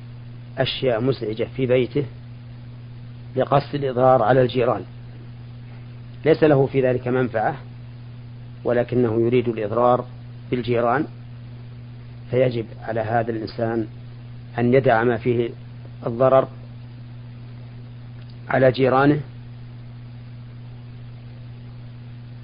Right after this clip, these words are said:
ويكون آثما بقصد الإضرار.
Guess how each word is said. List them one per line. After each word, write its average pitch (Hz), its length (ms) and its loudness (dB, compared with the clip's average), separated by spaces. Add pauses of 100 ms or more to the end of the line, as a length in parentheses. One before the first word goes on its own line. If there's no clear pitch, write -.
(500)
ويكون 131 460 4
آثما 123 460 6 (1300)
بقصد 123 340 0
الإضرار. 110 360 -2